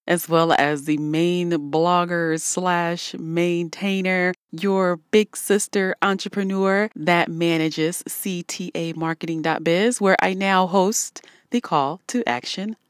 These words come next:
podcast. So now you are able to visit C T A marketing dot biz. You can click on the link that says podcasts, and you can get caught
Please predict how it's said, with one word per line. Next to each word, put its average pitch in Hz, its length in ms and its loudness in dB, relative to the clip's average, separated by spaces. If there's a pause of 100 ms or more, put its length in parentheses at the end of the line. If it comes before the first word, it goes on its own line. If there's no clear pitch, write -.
(160)
podcast. 165 540 4
So - 180 -2
now 190 220 2
you 262 200 4
are 196 120 4
able 196 260 0
to - 180 -6
visit 151 540 -4 (120)
C 202 320 -4
T - 240 -4
A 180 200 0
marketing 170 340 -2
dot 160 180 2
biz. 170 420 2 (180)
You 170 120 0
can 143 500 -4
click 165 300 -4
on 156 80 0
the 151 80 -2
link 147 320 -4
that 123 160 -4
says 127 340 -4
podcasts, 160 1120 -4 (120)
and 139 160 -2
you 180 340 0
can 147 220 -4
get 127 240 -6
caught 170 300 -2